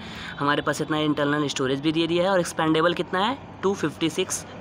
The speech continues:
टू हंड्रेड फिफ्टी सिक्स, मतलब दो सौ छप्पन जी बी हम इसे एसडी कार्ड लगा के बढ़ा सकते हैं ना दोस्तों। और uninterrupted connectivity दिया है, fast two gigahertz processor है, dual सिम support है, मतलब दो SIM इसमें लगेगी।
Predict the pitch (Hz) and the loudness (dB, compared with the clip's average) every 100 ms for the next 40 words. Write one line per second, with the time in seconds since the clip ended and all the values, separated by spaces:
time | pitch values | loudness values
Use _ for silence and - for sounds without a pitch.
0 | - 202 180 180 196 - 160 - 226 147 | 0 2 4 2 2 2 0 0 0 0
1 | - 143 139 175 151 156 180 160 151 175 | 0 -2 2 0 0 0 0 -2 -2 0
2 | 160 170 165 160 175 175 139 160 160 165 | 2 4 4 4 4 4 4 2 4 4
3 | 160 156 160 165 143 160 170 151 - 151 | 4 2 2 2 2 2 2 -2 -2 0
4 | 135 165 185 - 240 - - - - - | 2 2 2 0 -6 -6 -12 -10 -8 -10
5 | - - 160 160 175 180 185 175 185 185 | -10 -4 0 2 4 4 4 2 2 2
6 | 170 160 165 165 170 175 185 - 156 190 | 0 2 0 0 4 4 4 4 4 4
7 | - - 160 156 156 151 160 - 151 139 | 0 0 2 2 2 2 0 0 -2 0
8 | 139 170 170 175 143 156 147 175 175 143 | 0 2 4 4 4 2 2 2 2 0
9 | 143 160 165 190 165 160 143 151 151 170 | 2 2 4 4 4 2 2 2 4 2
10 | 165 175 170 175 208 | 4 2 4 2 0